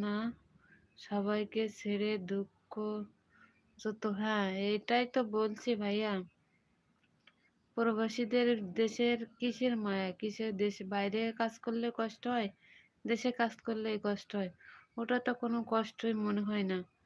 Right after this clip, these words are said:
কিন্তু যে ভাই বোন, বউ ছেলে মেয়ে রেখে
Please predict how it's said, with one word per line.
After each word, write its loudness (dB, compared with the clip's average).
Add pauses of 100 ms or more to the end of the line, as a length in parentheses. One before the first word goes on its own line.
(340)
কিন্তু 0 (140)
যে 6 (280)
ভাই 2 (140)
বোন, 2 (720)
বউ 4 (140)
ছেলে 0
মেয়ে 2
রেখে 0